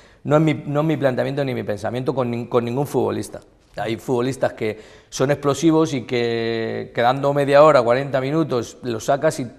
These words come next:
dan otra marcha más, que era, era mi caso como futbolista, pero no está en mi pensa-, mi pensamiento es, es que si se lo gana, juegue de titular.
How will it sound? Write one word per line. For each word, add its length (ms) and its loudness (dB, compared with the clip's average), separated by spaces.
dan 260 0
otra 300 0
marcha 380 -2
más, 200 0
que 60 -4
era, 260 0
era 180 2
mi 140 -4
caso 300 -4
como 180 -8
futbolista, 480 -8
pero 320 -14
no 100 -4
está 180 4
en 60 4
mi 80 -2
pensa-, 240 -4
mi 160 -8
pensamiento 720 -4
es, 480 -4
es 420 -10
que 140 -4
si 140 -8
se 100 -6
lo 100 0
gana, 460 2
juegue 280 0
de 60 -2
titular. 460 -8